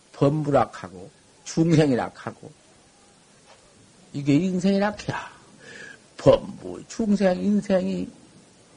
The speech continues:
온 곳 가는 것도 아지 못하고 내가 당장 살면서도 사는 주인공 자체 그놈을 하나를 알들 못했으니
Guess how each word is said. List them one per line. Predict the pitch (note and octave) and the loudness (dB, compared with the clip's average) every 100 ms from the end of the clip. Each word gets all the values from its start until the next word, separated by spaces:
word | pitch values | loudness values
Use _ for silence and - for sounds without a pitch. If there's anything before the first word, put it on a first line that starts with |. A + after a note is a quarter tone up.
| - _ _ - | -20 _ _ 4
온 | F#3 G#3+ | 6 6
곳 | G#3 G3+ - _ - | 4 2 -4 _ 0
가는 | F#3+ G3 F#3+ | 2 4 2
것도 | F#3 - F#3+ - - | 0 2 0 0 4
아지 | E3+ F3 A3+ | 6 6 0
못하고 | F#3+ E3+ - E3+ E3+ | -6 -8 -4 0 0
내가 | E3 F#3 G#3+ A3 | 0 0 2 2
당장 | G#3 G3+ G#3 G#3 G3 | 2 0 0 -2 -4
살면서도 | - F3 F3 E3+ E3+ D#3 F3+ D3+ - - - | 0 0 2 -2 -2 -2 0 0 -2 -20 -14
사는 | - D#2 - - - - | -8 -6 -8 -12 -18 -16
주인공 | - A#3+ A3+ G3 F#3 F3+ E3 | -14 -6 -2 0 2 0 -2
자체 | - G3+ - - F#3+ D#3+ - - - - - - - - - _ - _ | -4 -6 -6 -4 -2 -2 -8 -20 -20 -20 -20 -20 -20 -20 -20 _ -20 _
그놈을 | - C4 C4 B3 G#3+ | -4 4 6 6 2
하나를 | G#3+ G3 F#3+ E3+ - - G3 | 4 4 6 4 0 0 8
알들 | G#3 G#3 G3+ G#3 G3+ F#3+ | 10 10 8 2 0 0
못했으니 | F#3 F3+ F3+ F#3 F3+ G3+ A#3 B3+ E3+ | 0 2 6 6 4 0 2 4 2